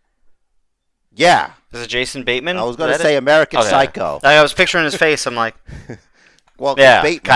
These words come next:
Speaker 2: kinda. All right.
Speaker 1: That's the last name of the American Psycho, um, character, too.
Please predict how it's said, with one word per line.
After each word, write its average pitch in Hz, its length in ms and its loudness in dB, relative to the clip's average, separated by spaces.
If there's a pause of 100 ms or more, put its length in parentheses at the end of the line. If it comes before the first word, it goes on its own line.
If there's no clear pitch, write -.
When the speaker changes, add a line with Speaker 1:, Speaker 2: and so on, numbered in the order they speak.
Speaker 2:
kinda. 78 120 -16 (880)
All 143 220 6
right. 117 260 2
Speaker 1:
That's 110 180 -8
the 123 140 -14
last 113 320 -6
name 123 140 -10
of 113 80 -12
the 110 60 -12
American 107 360 -8
Psycho, 85 560 -12
um, 76 420 -20 (1800)
character, 78 520 -14
too. 71 240 -18